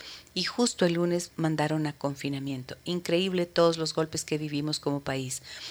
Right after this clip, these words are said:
De alguna manera nos obligaron a cambiar de hábitos y unirnos como seres humanos.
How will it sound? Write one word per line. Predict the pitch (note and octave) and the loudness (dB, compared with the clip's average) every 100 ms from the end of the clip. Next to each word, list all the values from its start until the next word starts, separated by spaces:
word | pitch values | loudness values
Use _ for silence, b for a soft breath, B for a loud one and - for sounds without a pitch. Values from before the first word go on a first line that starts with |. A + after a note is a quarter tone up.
| B - | B 0
De | |
alguna | D#3+ E3+ F3 | 2 4 4
manera | E3 E3 E3 D#3+ | 2 2 2 2
nos | D#3 | 2
obligaron | D3 D3 D3 D3 D3+ | 0 0 0 2 2
a | D3+ | -2
cambiar | - C#3 C#3+ D3 | -2 -2 -2 -2
de | D3+ | 0
hábitos | D3+ D#3+ D#3 D#3 - B B B | -2 -2 -2 -4 -4 B B B
y | E3+ | 0
unirnos | E3+ F3+ F#3 F3 - | 4 4 2 0 0
como | - C#3+ | 0 0
seres | C#3+ D3+ D3+ D3 | 0 0 0 -2
humanos. | C#3+ C#3 C#3 C3+ C3+ - | -2 0 0 -4 -8 -10